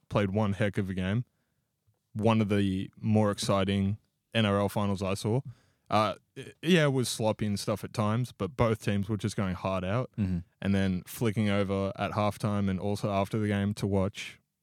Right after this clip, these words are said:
Speaker 1: what I thought was a pretty decent A F L game.
Speaker 2: Mm-hmm.
Speaker 1: Um, sorry, back to the N R L.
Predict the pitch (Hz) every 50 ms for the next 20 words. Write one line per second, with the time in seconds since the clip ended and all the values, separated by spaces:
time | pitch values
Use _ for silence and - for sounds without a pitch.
0 | _ - 110 110 120 117 113 - 120 107 104 101 95 90 - - - 151 139 123
1 | 107 101 98 101 - - 104 98 101 101 98 - 104 101 101 107 107 117 139 151
2 | - - 107 95 90 90 90 - _ _ _ _ _ - - 98 98 95 95 95
3 | 95 98 113 - _ _ _ _ _ _ _ _ _ _ _ _ _ _ _ _
4 | _ _ _ _ _ _ _ _ _ _ _ _ _ _ _ _ _ - - -
5 | - 127 104 95 92 90 - - 131 147 139 - - 151 131 127 120 110 107 98
6 | 92 95 95 90 87 -